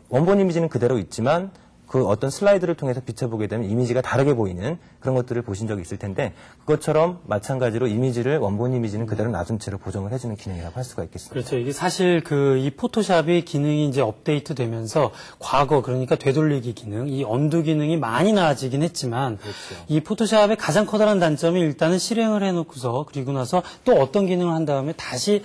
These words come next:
Speaker 2: 돌아간다든지 그런 것도 이제 불편한 게 사실입니다. 하기
Speaker 1: 그렇죠.
Speaker 2: 때문에 우리가 그 이미지 보정을 할 때는 이미지 메뉴를 통해서 하는 것보다는,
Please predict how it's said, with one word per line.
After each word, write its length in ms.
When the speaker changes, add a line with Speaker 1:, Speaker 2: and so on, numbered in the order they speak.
Speaker 2:
돌아간다든지 760
그런 180
것도 180
이제 220
불편한 400
게 80
사실입니다. 540
하기 120
Speaker 1:
그렇죠. 80
Speaker 2:
때문에 380
우리가 380
그 260
이미지 400
보정을 400
할 200
때는 440
이미지 440
메뉴를 480
통해서 320
하는 180
것보다는, 680